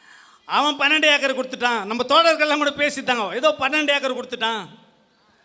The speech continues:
அப்படின்னு தான் பேசின்னு இருக்கிறாங்க. நிலங்கள் என்பது இப்ப பாகிஸ்தானுக்கு இந்தியாவை சண்டைனா என்ன? நிலத்துக்காக தான் சண்டை.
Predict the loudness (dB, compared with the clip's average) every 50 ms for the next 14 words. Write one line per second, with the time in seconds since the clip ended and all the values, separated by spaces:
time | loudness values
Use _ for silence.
0 | _ _ _ _ _ _ _ -10 -10 -8 -4 -4 -4 -4 -2 -2 -4 -4 -4 -6
1 | -6 -6 -6 -8 -8 -10 -12 -14 -14 -14 -14 -14 -18 _ _ _ _ _ _ _
2 | -20 _ _ _ _ _ _ _ _ _ _ _ _ _ _ _ _ _ _ _
3 | _ _ _ _ _ _ _ _ _ _ _ _ _ _ _ _ -8 -4 0 2
4 | 2 2 4 2 2 4 4 2 2 0 -2 0 0 0 2 2 0 0 2 2
5 | 2 4 2 0 -2 0 2 2 2 2 2 0 0 0 2 2 2 2 2 2
6 | 0 -2 -2 0 -2 -2 0 -2 -2 -2 -2 -2 -2 -2 -4 -6 -8 -8 -8 -8
7 | -8 -10 -8 -8 -8 -8 -8 -10 -8 -8 -10 -10 -12 -14 -16